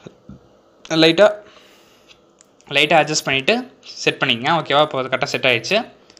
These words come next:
So, செட் ஆனதுக்கப்புறம் இந்த டெக்ஸ்ட்டையும் பார்த்தீங்க அப்படின்னா பொசிஷன்ல போயிட்டு லைட்டா கீழே இறக்கிக்கலாம், இறக்கியாச்சு. So, இதுக்கு அடுத்து இந்த, இந்த டெக்ஸ்ட்டை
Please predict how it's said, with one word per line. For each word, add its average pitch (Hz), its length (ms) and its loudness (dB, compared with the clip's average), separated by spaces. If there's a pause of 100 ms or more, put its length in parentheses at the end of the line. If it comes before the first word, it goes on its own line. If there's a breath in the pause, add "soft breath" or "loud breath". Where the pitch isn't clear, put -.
So, - 140 -20
செட் 156 160 0
ஆனதுக்கப்புறம் 165 420 -2 (200)
இந்த 151 200 -2
டெக்ஸ்ட்டையும் 147 400 -4
பார்த்தீங்க 131 220 -2
அப்படின்னா 160 280 -4
பொசிஷன்ல 135 360 -4
போயிட்டு 147 260 -2
லைட்டா 127 260 2 (320)
கீழே 135 220 0
இறக்கிக்கலாம், 127 440 0 (260)
இறக்கியாச்சு. 123 440 -4 (720 soft breath)
So, - 140 -2
இதுக்கு 190 180 2
அடுத்து 180 200 0 (180)
இந்த, 165 140 -2 (400)
இந்த 151 180 -4
டெக்ஸ்ட்டை 160 220 -2